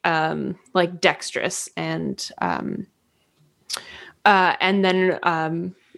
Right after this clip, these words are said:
her legs are, um, identical, um, but clearly, uh, quite thin. Um, and she's, uh,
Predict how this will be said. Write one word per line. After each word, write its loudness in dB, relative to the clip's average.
her 6
legs 2
are, 0
um, 0
identical, 2
um, 0
but 2
clearly, 2
uh, 4
quite 0
thin. -2
Um, 2
and 6
she's, -6
uh, 4